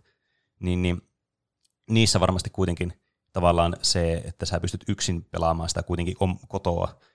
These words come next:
niin on paljon par-, helpompaa kuin sitten, että jos sulla on joku tiimi ja tavallaan, vaikka te pystytte pelaamaan niinku tiiminä jossain online-turnauksessa, niin sitten kun te alkaa tulemaan pelejä, joissa te pelaatte vaikka jotain brasilialaisia vastaan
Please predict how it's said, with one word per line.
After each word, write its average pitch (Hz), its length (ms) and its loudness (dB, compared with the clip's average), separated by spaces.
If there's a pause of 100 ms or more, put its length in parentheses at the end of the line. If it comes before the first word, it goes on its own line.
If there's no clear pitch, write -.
(180)
niin 95 100 0
on 90 100 2
paljon 92 260 2
par-, - 360 0
helpompaa 85 560 2 (200)
kuin 90 140 -6
sitten, 87 220 -4
että - 100 -12
jos 85 60 -6
sulla - 100 -2
on 87 80 -2
joku 92 120 -6
tiimi 87 360 0
ja 85 100 -2
tavallaan, 85 420 -2 (600)
vaikka 98 180 -2
te 95 60 -2
pystytte 107 380 0
pelaamaan 87 360 6
niinku 87 160 0
tiiminä 87 460 2
jossain - 360 0
online-turnauksessa, 90 880 2 (380)
niin 98 120 2
sitten 117 200 2 (120)
kun 107 160 -6
te 98 140 4
alkaa 95 260 4
tulemaan 95 240 4
pelejä, 95 300 4
joissa 87 180 0
te 90 60 -4
pelaatte 87 320 0
vaikka 90 220 0
jotain 87 200 2
brasilialaisia 90 720 0
vastaan 90 380 -2